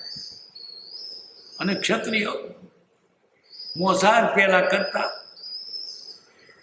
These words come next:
પછી એમાં તારે મળ્યા પછી એને શ્રાપ બધા વ્રત પાડતા, ઔષધ પણ કરતા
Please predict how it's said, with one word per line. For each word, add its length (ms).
પછી 320
એમાં 320
તારે 180
મળ્યા 360
પછી 560
એને 260
શ્રાપ 260
બધા 240
વ્રત 240
પાડતા, 560
ઔષધ 480
પણ 200
કરતા 680